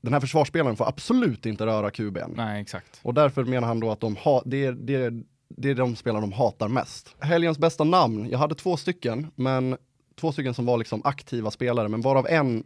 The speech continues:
Speaker 1: var på planen. Och, eh, hade en, eh, han hade noll av en, så han ha-, hade ett kast mot sig, men han missade bollen. Eh, och det här är en liten, en liten, eh, vänstersväng här. Det är,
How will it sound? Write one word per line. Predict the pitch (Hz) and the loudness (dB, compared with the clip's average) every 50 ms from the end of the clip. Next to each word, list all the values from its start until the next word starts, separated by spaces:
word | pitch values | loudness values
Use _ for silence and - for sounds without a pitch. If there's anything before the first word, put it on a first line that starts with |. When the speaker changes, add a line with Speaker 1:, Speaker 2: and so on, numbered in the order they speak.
| _ _ - | _ _ -6
Speaker 1:
var | 113 120 127 | 0 2 2
på | - - | 2 2
planen. | - - 185 170 123 107 107 - - - - - _ _ _ _ _ - - - _ - | 0 2 4 4 4 4 2 -4 -8 -10 -12 -14 _ _ _ _ _ -20 -20 -20 _ -8
Och, | - 117 107 - _ _ - 113 | -4 -4 -4 -6 _ _ -6 -4
eh, | 107 107 101 101 110 | -2 -2 -2 -2 0
hade | 113 131 120 117 127 123 - | 0 0 0 2 2 0 2
en, | - 117 113 110 107 107 104 104 104 101 101 | 2 0 0 0 -2 -4 -4 -4 -6 -6 -6
eh, | 101 101 98 - - | -8 -8 -10 -10 -6
han | 117 127 143 | -2 0 2
hade | 135 131 131 | 2 2 2
noll | 131 139 143 135 123 117 110 110 - | 4 4 4 4 4 2 0 -2 -2
av | 104 104 104 117 | -2 -2 0 0
en, | 120 104 123 120 | 0 0 -2 -4
så | - 117 | -4 -4
han | 113 123 | -2 0
ha-, | 127 127 123 - | 0 0 0 0
hade | 127 139 135 123 | 0 0 0 0
ett | 120 - | 0 -2
kast | - 139 120 - - | -2 -2 -2 -2 -2
mot | 127 131 117 101 | -4 -4 -4 -6
sig, | - - 104 | -8 -8 -8
men | 107 101 104 | -6 -4 -4
han | 107 110 | -2 -4
missade | 113 - - 107 107 | -4 -4 -4 -4 -4
bollen. | 107 101 92 95 - - _ _ - - - - - - - - _ _ _ _ - | -4 -4 -6 -8 -12 -14 _ _ -20 -20 -20 -20 -20 -20 -20 -20 _ _ _ _ -10
Eh, | - 110 107 107 104 | -6 -4 -2 -2 -2
och | 104 - 120 | -2 -2 0
det | 120 131 | 2 2
här | 147 | 2
är | 160 | 2
en | 175 175 | 2 -2
liten, | 170 - - 151 143 139 131 - - _ _ _ _ _ _ _ _ _ _ - - | -4 -2 -2 0 0 0 0 -2 -6 _ _ _ _ _ _ _ _ _ _ -12 -10
en | 123 | -8
liten, | 117 - 131 123 120 117 117 | -6 -4 -4 -4 -2 -4 -4
eh, | 113 110 87 | -6 -6 -2
vänstersväng | 113 147 143 123 - 127 120 - 190 170 127 107 | -2 0 0 0 -2 -6 -8 -6 -4 -4 -4 -2
här. | 107 98 71 - - - _ _ _ _ _ _ _ _ _ _ _ _ _ _ _ _ | 0 0 -2 -2 -6 -14 _ _ _ _ _ _ _ _ _ _ _ _ _ _ _ _
Det | - 117 123 131 | -8 -4 -2 -2
är, | 139 139 139 | -2 -2 -4